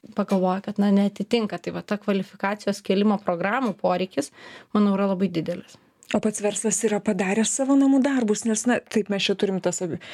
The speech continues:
Speaker 2: objektyviąsias priež-, o verslai, jūs, jų, iš verslo pusės yra daromi žingsniai, kad, kad, e, ta įtrauktis didėtų žmonių su negalia?
Speaker 1: Tai aš visą laiką sakau, kad verslas nuo ko turi pirmiausia pradėti, tai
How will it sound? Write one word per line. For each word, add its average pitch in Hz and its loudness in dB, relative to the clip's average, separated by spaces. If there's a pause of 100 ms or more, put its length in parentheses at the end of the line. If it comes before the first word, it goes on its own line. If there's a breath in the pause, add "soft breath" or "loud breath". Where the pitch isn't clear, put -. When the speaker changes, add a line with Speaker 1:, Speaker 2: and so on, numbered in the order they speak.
(480 loud breath)
Speaker 2:
objektyviąsias 220 0
priež-, 233 2
o 226 2
verslai, 262 0 (100)
jūs, 220 0
jų, 226 2 (160)
iš - 0
verslo 240 0
pusės - -2 (260 loud breath)
yra 254 2
daromi 240 2
žingsniai, 214 0
kad, 208 -4
kad, 208 -2
e, 196 2
ta 214 -2
įtrauktis 208 -2
didėtų 196 2
žmonių 175 2
su 147 -4
negalia? 104 -2 (160)
Speaker 1:
Tai 233 2 (340)
aš 269 -4
visą 196 -2
laiką 196 -2
sakau, - -6
kad 202 -2
verslas 214 -4
nuo 202 4
ko 208 0
turi 208 0
pirmiausia 208 0
pradėti, 180 -2
tai 220 2